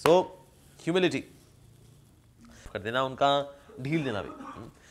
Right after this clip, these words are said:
उस वक्त सब जानते थे ना, दो चीज़ें बहुत मीठी हैं, दो चीज़ें बहुत मीठी हैं। एक तो था प्रभुपादेर दाल एवं प्रभुपादेर गाल। प्रभुपाद जी से मिली हुई जो महाप्रसाद की दाल होती है ना, दाल is very tasty,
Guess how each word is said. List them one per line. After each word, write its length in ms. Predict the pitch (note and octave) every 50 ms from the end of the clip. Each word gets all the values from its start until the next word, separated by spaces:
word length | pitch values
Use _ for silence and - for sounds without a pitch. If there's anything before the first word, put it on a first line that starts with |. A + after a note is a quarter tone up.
| - - - -
उस 180 | - F#3+ - -
वक्त 320 | G#3+ A3+ A3+ A3 - -
सब 200 | - - G3+ G3+
जानते 280 | F3 G3 F#3+ F#3+ G#3 G3+
थे 120 | G3 G#3
ना, 80 | A3 A3
दो 300 | F#3+ C3+ F3 F3+ A3+ A#3+
चीज़ें 380 | A#3 A3 G#3+ G#3 G3 A3 F#3+ D#3
बहुत 240 | C#3+ D#3 D#3 D3+
मीठी 280 | C3+ B2+ - - B2 G#2
हैं, 140 | - - - - - - _ _ _ _ _ _ _ _ _ _ _ _ _ _ _ _ _ _ _ _ _ _ _ A#2+
दो 140 | C3 D#3+
चीज़ें 240 | D#3 D#3 C#3+ C#3+ C3+
बहुत 180 | A2+ B2 A#2+ G#2+
मीठी 240 | A2+ G2+ - - -
हैं। 140 | - - _ - - - -
एक 120 | - E3 E3
तो 60 | F3
था 180 | E3 G3 G3
प्रभुपादेर 920 | F#3+ F#3+ D#3+ E3 F3+ F#3 F3+ G3+ G3 F#3+ F#3 F3 D#3+ E3+ E3 E3 D#3+ D#3+ C#3
दाल 400 | B2 A2+ C3 C#3+ E3 G3+ B3 G4 - - - _ _ _ _ _ _ _ _ B2+
एवं 160 | C3+ D3 C#3
प्रभुपादेर 680 | C#3 C#3+ D#3 D#3 D#3 E3+ E3 D#3+ C#3+ C3+ C3+ C3+ D3 C#3+
गाल। 340 | B2+ A#2+ A#2 G#2+ F#2 D2 - - _ _ _ _ _ _ _ _ _ _ _ _ _ _ _ _ _ _ _ -
प्रभुपाद 480 | D3+ D#3+ F3 E3+ G3+ G3+ G3+ G#3 G3 E3
जी 220 | F3+ G3+ G#3 G#3
से 380 | - G#3 G#3 G3+ G3+ G#3 G3+ -
मिली 200 | - E3+ D#3+ F3+
हुई 200 | F3+ F3+ F3+ F3+
जो 100 | F3 F3+
महाप्रसाद 720 | D3+ C3 B2+ C3+ D#3+ F3 F3+ F3 E3 D#3 E3+ D#3+ E3 -
की 60 | - C#3+
दाल 300 | B2 A#2+ B2+ C#3 D3+ C#3+
होती 220 | B2 A2 G2+ A#2+
है 60 | A2+
ना, 80 | A#2 B2
दाल 340 | A2 G#2 A2+ A#2 C3 C3+ B2+
is 160 | A#2+ G#2 G#2
very 220 | G#2 A2 G#2+ -
tasty, 240 | F2+ - - -